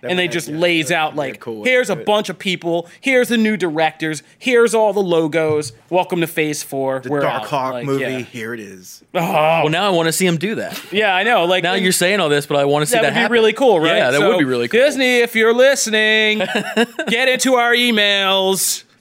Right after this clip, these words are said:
Speaker 2: figure out this plan. Um, that was a
Speaker 1: Jim
Speaker 2: little
Speaker 1: gave me
Speaker 2: political
Speaker 1: such
Speaker 2: reference.
Speaker 1: the moment, the look of, like, death after <laughs>
Speaker 2: The Dark Hawk
Speaker 1: I
Speaker 2: thing?
Speaker 1: slipped
Speaker 2: Yeah, you
Speaker 1: Dark Hawk
Speaker 2: did.
Speaker 1: in
Speaker 2: You
Speaker 1: there.
Speaker 2: almost killed my momentum with your Dark Hawk
Speaker 1: <laughs>
Speaker 2: comments.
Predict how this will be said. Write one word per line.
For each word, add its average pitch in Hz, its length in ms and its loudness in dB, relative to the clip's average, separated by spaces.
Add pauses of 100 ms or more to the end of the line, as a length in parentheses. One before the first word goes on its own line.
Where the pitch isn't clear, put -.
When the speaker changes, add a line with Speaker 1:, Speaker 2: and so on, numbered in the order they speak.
(140)
Speaker 2:
figure 214 320 0
out 190 220 2
this 180 120 -4
plan. 127 560 -6
Um, 120 280 -10
that 123 180 -14
was 117 120 -12
a - 20 -10
Speaker 1:
Jim 175 160 -2
Speaker 2:
little 147 140 -2
Speaker 1:
gave - 60 -6
me 123 60 -8
Speaker 2:
political 120 300 -8
Speaker 1:
such - 80 -16
Speaker 2:
reference. 113 260 -8
Speaker 1:
the 104 80 -14
moment, 113 380 -10
the 104 260 -6
look 107 320 -12
of, 101 180 -18 (200)
like, 95 160 -18 (200)
death 95 280 -16 (200)
after 104 240 -14 (160)
<laughs> - 160 -10
Speaker 2:
The 170 100 -2
Dark 170 280 0
Hawk 196 160 0
Speaker 1:
I - 40 -2
Speaker 2:
thing? 226 200 0
Speaker 1:
slipped 277 180 0
Speaker 2:
Yeah, 226 160 0
you 226 60 0
Speaker 1:
Dark 214 40 -2
Hawk 294 80 0
Speaker 2:
did. 240 120 -2
Speaker 1:
in 240 60 0
Speaker 2:
You 285 60 4
Speaker 1:
there. - 20 4
Speaker 2:
almost 320 220 0
killed 277 180 2
my 247 100 2
momentum 202 400 -2
with 165 100 0
your 151 200 -4
Dark 156 240 2
Hawk - 180 2
Speaker 1:
<laughs> - 140 -4
Speaker 2:
comments. 147 400 -2